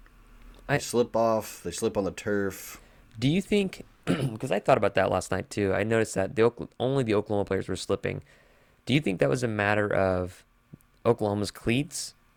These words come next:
Speaker 1: or, 'cause Iowa State does
Speaker 2: They just
Speaker 1: this.
Speaker 2: don't know how to tie shoes.
Speaker 1: Iowa State,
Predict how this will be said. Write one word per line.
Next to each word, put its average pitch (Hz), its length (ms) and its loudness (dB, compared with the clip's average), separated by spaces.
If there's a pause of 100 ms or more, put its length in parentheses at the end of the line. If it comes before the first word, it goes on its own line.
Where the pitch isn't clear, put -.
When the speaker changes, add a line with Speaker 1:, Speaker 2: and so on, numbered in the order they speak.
(240)
Speaker 1:
or, 107 460 2 (520)
'cause 98 240 -4
Iowa 120 260 2
State 107 320 0
does 104 200 4
Speaker 2:
They 101 40 -6
just 104 140 0
Speaker 1:
this. 85 80 -4
Speaker 2:
don't 87 80 -6
know 92 60 -8
how 82 60 -6
to - 60 -14 (480)
tie 87 200 -8
shoes. 85 520 -10 (140)
Speaker 1:
Iowa 120 200 6
State, 107 540 2